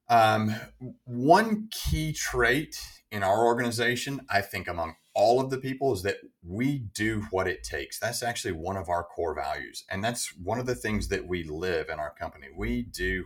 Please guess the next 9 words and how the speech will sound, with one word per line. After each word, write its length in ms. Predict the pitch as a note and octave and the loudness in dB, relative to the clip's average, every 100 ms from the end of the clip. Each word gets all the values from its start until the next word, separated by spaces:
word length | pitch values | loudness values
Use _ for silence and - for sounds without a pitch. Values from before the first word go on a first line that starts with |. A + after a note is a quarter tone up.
| - | -4
what 160 | E2 | -6
it 160 | C#2+ - | -6 -10
takes. 560 | - D2 - - - - - - _ _ _ - | -10 -10 -12 -12 -12 -12 -20 -20 _ _ _ 2
Um, 480 | G2 F#2 F2+ F2+ - - | 4 6 4 0 -6 -6
I 320 | F#2+ G#2+ A#2+ | 0 4 4
will 480 | A#2+ G#2 A2 G#2+ G2+ | 4 2 4 4 2
share 500 | - - - B2+ C3+ | 0 -4 2 4 6
with 240 | A2 F#2 F2 | 4 0 -2
you 480 | E2+ E2 E2 F2 | -4 -2 -4 -8